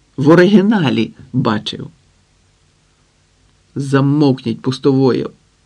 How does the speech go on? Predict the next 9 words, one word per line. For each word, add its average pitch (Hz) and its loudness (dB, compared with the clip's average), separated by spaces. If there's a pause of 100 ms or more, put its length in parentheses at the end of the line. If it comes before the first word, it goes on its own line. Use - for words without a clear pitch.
(220)
тиркнув 113 -8 (260)
Макар. - -12 (1040)
«Бо 135 0
відрахую», 143 0 (1040)
глянув 123 -6
на 147 -10
компанію. 139 -12 (960)
«Слухайте 139 0
уважно. 113 -4